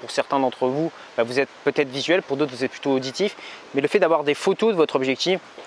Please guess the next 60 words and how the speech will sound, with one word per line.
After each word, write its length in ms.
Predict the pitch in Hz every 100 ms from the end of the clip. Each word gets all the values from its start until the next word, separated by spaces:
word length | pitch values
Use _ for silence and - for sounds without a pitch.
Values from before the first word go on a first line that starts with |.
| -
de 100 | 123
la 80 | 123
voiture 280 | 127 - 139
que 40 |
vous 120 | 131
voulez 180 | 127 131
conduire, 440 | 135 131 139 151 131
de 80 |
l'endroit 300 | 123 131 147
où 100 | 147
est-ce 100 | 135
que 80 | -
vous 140 | 127 127
voulez 220 | 135 135
aller, 260 | 131 151 - - - 117
euh, 60 |
de 80 | 123
la 120 | 135
forme 180 | - 165
physique 320 | - 151 165
que 80 | -
vous 100 | 135
voulez 160 | 135 135
avoir, 380 | 123 120 160 - - - - 131
le 80 |
fait 120 | - 202
d'avoir 220 | 170 147
ça, 260 | - 185 - -
ça 200 | - 143
peut 140 | 175
avoir 280 | 175 165 170
un 80 | 143
impact 320 | 139 - 156 -
énorme 280 | 180 170 202 -
parce 160 | 135
que, 80 | -
bah, 160 | 151 135 175
inconsciemment, 560 | - 185 - 147 202 - -
bah, 60 | 135
cette 300 | - 165 175
image 260 | 180 190
elle 80 | 143
va 80 | 131
être 140 | 131
enregistrée 400 | 156 156 143 -
quelque 240 | - 135 139
part 180 | 170 156
dans 80 |
votre 160 | 127 131
cerveau 340 | 139 131 208 - - - - 147
et 260 | 208 240 -
quand 140 | 180
vous 140 | 208 220
allez 120 | 208
vous 160 | 175 151
retrouver 400 | 151 147 170 160
confronté 500 | 135 - 139 165 151
à 80 |
des 120 | 120 123
situations, 580 | 135 - 123 - 180